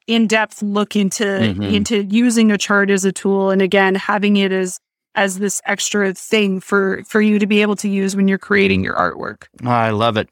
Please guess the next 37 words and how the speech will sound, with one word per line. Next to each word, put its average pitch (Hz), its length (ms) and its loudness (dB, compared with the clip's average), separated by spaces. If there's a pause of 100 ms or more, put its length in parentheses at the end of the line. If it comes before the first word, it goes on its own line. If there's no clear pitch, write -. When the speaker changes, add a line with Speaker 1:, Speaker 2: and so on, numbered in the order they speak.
Speaker 2:
All 143 100 0
right. 165 280 2
It's 143 160 -6
a 190 60 2
limited 254 500 2
time 240 320 0
offer, 123 560 0
guys. 76 340 -4 (320)
So 143 380 0
if 135 200 -8
you 131 140 -6
are 180 240 2
interested, 123 800 0 (320)
don't 147 400 2
hesitate. 135 640 0
Go 110 220 2
over 143 180 2
there 101 380 0
and 104 340 0
grab 113 400 0
this 90 240 -2
before 101 640 0 (440)
this 107 640 -2
coupon 110 520 0
expires. 98 800 -2
Barb 107 560 0
gave 110 180 2
me 113 120 2
her 117 140 0
word. 131 320 2
She 110 240 2
is 104 160 -2
not 123 320 0
going 139 260 2
to - 100 0
offer 135 360 0
this 101 360 0